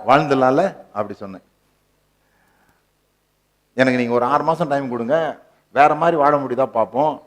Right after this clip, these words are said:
அப்படி இல்லைன்னா மறுபடியும் இந்த முடிவு எடுத்துக்கலாம், பிரச்சனை இல்லை" அப்படின்னு சொல்லிட்டு. So, முதல்ல மனிதர்கள் எது பேசும்போதும் நீங்க உங்க மனசுக்குள்ள என்ன யோசிக்கணும்னா, ஏதோ நல்லது சொல்றான், ஏதோ நல்ல காரியம்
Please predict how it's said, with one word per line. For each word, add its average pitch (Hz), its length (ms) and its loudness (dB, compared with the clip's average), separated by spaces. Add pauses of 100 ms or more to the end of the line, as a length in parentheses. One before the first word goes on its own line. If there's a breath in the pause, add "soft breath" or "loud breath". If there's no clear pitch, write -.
(220)
அப்படி 160 320 0
இல்லைன்னா 208 320 2
மறுபடியும் 185 220 0
இந்த 170 160 0
முடிவு 151 260 0
எடுத்துக்கலாம், 120 380 -2
பிரச்சனை 123 360 -4
இல்லை" 104 160 -2 (880)
அப்படின்னு 127 220 -4
சொல்லிட்டு. 104 360 -14 (1200)
So, 151 180 -6
முதல்ல 208 520 4
மனிதர்கள் 202 440 2
எது 156 240 2
பேசும்போதும் 151 840 2
நீங்க 131 360 -4
உங்க 185 340 4
மனசுக்குள்ள 214 540 2
என்ன 170 200 -2
யோசிக்கணும்னா, 156 840 -2 (580 soft breath)
ஏதோ 208 300 10
நல்லது 214 340 8
சொல்றான், 160 380 4 (800)
ஏதோ 120 220 -2
நல்ல 170 280 6
காரியம் 156 440 2